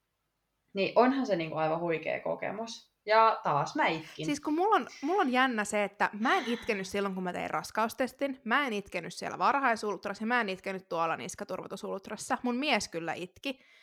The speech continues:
Speaker 2: ja muakin silleen itketti.
Speaker 1: Mm.
Speaker 2: Mä oon tosi kova itkemään aina, mut musta tuntuu, että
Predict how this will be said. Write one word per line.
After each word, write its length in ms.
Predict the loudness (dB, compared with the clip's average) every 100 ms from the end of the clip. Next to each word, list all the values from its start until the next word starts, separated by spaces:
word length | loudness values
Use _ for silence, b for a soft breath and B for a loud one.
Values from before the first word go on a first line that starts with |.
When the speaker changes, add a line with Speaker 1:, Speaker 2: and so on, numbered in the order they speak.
| b b
Speaker 2:
ja 120 | -4 -2
muakin 480 | 0 4 4 4 0
silleen 300 | 0 0 0
itketti. 540 | -2 -4 -8 -6 -6 -4
Speaker 1:
Mm. 100 | -2
Speaker 2:
Mä 60 |
oon 100 | -2
tosi 260 | 0 -2 -2
kova 220 | 0 0
itkemään 540 | -2 -4 -8 -8 -6 -2
aina, 360 | -2 0 -2 -6 -6
mut 140 | -6
musta 260 | -4 -4 -2
tuntuu, 340 | 0 2 2
että 340 | 0 0 0